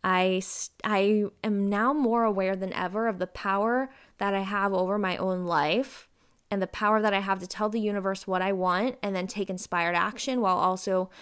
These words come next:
doing my meditations and manifesting and utilizing the law of attraction and visualization and scripting and all the things to make shit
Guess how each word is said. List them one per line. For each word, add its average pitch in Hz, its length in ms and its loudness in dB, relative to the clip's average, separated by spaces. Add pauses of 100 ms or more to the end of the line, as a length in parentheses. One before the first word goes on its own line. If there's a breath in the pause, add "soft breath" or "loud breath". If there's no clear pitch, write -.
(140 loud breath)
doing 202 220 0
my 196 100 -2
meditations 196 720 -4
and 185 200 -4
manifesting 208 680 -4
and 180 160 -4
utilizing 190 460 -2
the 180 80 -6
law 190 200 -2
of 190 60 -4
attraction - 460 -6
and 190 80 -8
visualization 214 760 -6
and 190 100 -6
scripting 214 480 -6
and 190 80 -4
all 220 220 0
the 269 60 0
things 233 460 -4 (420 loud breath)
to - 140 -2
make 202 440 0 (160)
shit 254 340 2